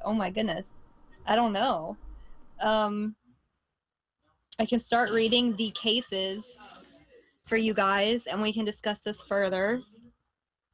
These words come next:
Uh, twenty-year-old Patrick McNeil was last spotted drinking with friends at Manhattan's bar one Friday night of nineteen ninety-seven. His corpse was dragged out of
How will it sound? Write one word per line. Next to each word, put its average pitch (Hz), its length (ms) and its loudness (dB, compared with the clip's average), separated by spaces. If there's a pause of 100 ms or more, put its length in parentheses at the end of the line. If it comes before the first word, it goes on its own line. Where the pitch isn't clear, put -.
(340)
Uh, 214 340 4
twenty-year-old 233 840 0
Patrick 208 420 -6
McNeil 202 640 -2
was 208 200 -4
last 202 220 -2
spotted 190 340 0
drinking 208 420 0
with 208 160 -4 (120)
friends 214 380 0 (540)
at 214 180 0
Manhattan's 214 600 0
bar 196 500 2
one 208 300 -2
Friday 196 300 -2
night 185 460 -2
of 202 80 -2
nineteen 202 320 -2
ninety-seven. 196 720 0 (280)
His - 140 -2
corpse 226 300 2
was 240 160 4
dragged 208 380 0
out 185 220 0
of 196 200 -2